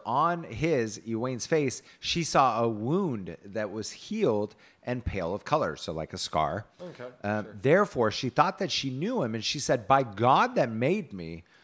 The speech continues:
Speaker 1: such a wound Sir Egwene had. Certainly, this is that same man." "Alas," she said, "how may this be? Alas," another alas section, uh,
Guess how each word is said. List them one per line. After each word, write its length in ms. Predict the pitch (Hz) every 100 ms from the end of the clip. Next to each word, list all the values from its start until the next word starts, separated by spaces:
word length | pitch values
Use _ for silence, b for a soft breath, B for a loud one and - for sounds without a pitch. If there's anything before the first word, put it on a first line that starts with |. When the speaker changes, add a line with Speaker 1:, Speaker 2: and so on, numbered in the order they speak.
| b b
Speaker 1:
such 440 | - - 202 262 233
a 80 | 196
wound 640 | 131 180 233 165 139 139
Sir 300 | - - 123
Egwene 520 | 120 113 120 156 175
had. 440 | 120 82 65 62 - _ _ b b
Certainly, 720 | - - 214 214 117 101 95 - _
this 200 | 139 135
is 120 | 107
that 220 | 92 87
same 360 | - 92 76 71
man." 460 | 80 101 98 65 60 _ _ _ _ b b b b b -
"Alas," 560 | 120 117 151 202 156
she 180 | - 131
said, 220 | - 123
"how 160 | 113 190
may 320 | 196 214 220
this 280 | 202 202 -
be? 580 | 165 143 190 262 180 90 -
Alas," 720 | 165 170 180 226 254 113 -
another 380 | - 101 101 95
alas 320 | 82 78 69
section, 400 | - 78 - 113 b b b b b
uh, 220 | 120 123